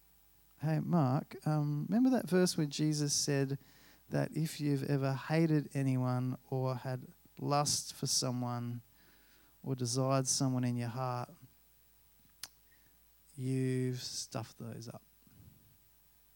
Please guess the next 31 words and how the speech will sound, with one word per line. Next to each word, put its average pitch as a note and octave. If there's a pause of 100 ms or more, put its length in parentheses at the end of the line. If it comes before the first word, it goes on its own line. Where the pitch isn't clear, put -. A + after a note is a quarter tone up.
(1800)
You've C3
actually C3
committed B2+
the A#2+
sin C3
of A#2+
murder A#2+
and B2
adultery." A2+
And A2+
I A#2+
thought, A#2 (240)
"God, D3 (800)
I D#3+
didn't F3
really D3+
want E3+
you D3+
to C3+
remind C#3
me D3
of A#2
that. A#2+
I C3+
was D3
doing F#3+
so C3+
well." D3+ (1900)
So C3
that D3
one. C3